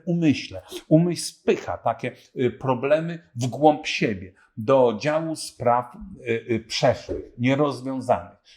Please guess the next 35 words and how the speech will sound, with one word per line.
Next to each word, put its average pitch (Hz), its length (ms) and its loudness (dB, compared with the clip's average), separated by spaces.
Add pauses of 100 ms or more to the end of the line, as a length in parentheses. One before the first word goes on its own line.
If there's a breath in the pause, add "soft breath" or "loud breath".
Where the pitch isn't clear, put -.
czekających 143 1040 2
na 117 180 0
ponowną 107 640 -4
odsłonę. 117 600 0 (360 soft breath)
I 175 100 2
my 208 100 4
wtedy 196 320 -10
zapominamy, 175 680 -4 (300 soft breath)
że 131 200 0
obiecaliśmy 123 840 -6
sobie, 120 420 -2 (720)
iż 156 180 0
przyjrzymy 113 640 -4
się 104 200 -12
temu 104 280 -10
człowiekowi 95 720 -6 (240 loud breath)
i 131 120 2
zastanowimy 113 840 -2
się, 104 220 -8
czy 107 140 -10
warto 98 360 0
w - 60 -20
tym - 220 -12
uczestniczyć, 95 800 -12 (340 loud breath)
n-, 131 320 2
czy 139 180 -4
też 139 260 -6
może 135 320 -6
jednak 123 460 -6
samemu 123 460 -2
pracować, 95 680 -12
samemu 127 640 -4
i 139 100 -4
z 110 100 -4
Bogiem, 98 360 0